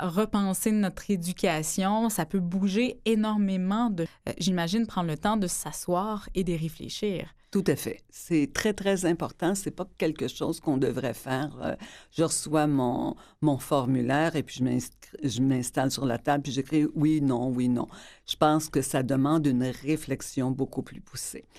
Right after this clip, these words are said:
Speaker 2: En fait, euh, je dois aussi mentionner qu'une des caractéristiques de ce formulaire-là, euh, c'est qu'il comporte trois situations cliniques en rapport avec cinq traitements.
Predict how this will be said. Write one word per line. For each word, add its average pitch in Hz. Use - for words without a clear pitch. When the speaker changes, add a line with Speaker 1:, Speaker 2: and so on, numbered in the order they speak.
Speaker 2:
En 165
fait, 277
euh, 143
je 123
dois 147
aussi 160
mentionner 165
qu'une 220
des 156
caractéristiques 147
de 147
ce -
formulaire-là, 139
euh, 135
c'est -
qu'il -
comporte 220
trois -
situations 220
cliniques 196
en 170
rapport 180
avec 165
cinq 240
traitements. 147